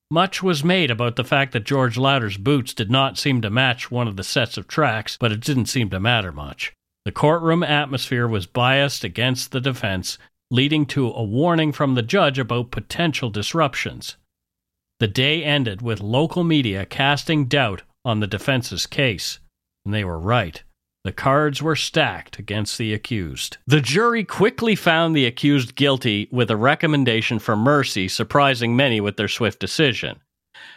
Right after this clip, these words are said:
Justice Patterson, however, sentenced Joseph Thompson and George Louder to death by hanging on June, on June tenth,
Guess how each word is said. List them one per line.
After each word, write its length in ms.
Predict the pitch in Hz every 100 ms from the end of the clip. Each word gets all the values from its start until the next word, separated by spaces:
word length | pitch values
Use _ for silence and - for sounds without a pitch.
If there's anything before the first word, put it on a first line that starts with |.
| _
Justice 440 | - 147 139 120 -
Patterson, 800 | 160 170 139 123 113 92 120 147 _ _ _ -
however, 540 | 117 101 90 104 131
sentenced 540 | 120 147 147 147 -
Joseph 420 | - 120 131 175 -
Thompson 460 | 120 101 - 123
and 80 | 110
George 320 | 110 120 120
Louder 340 | 110 104 107 107
to 120 | 127
death 440 | 104 98 92 -
by 240 | 117 127 131
hanging 500 | 131 117 92 95 92 _ _
on 200 | 110 107
June, 400 | 95 113 127 131 - _ _ _ _ -
on 180 | 107 98
June 300 | 135 156 143
tenth, 320 | 160 123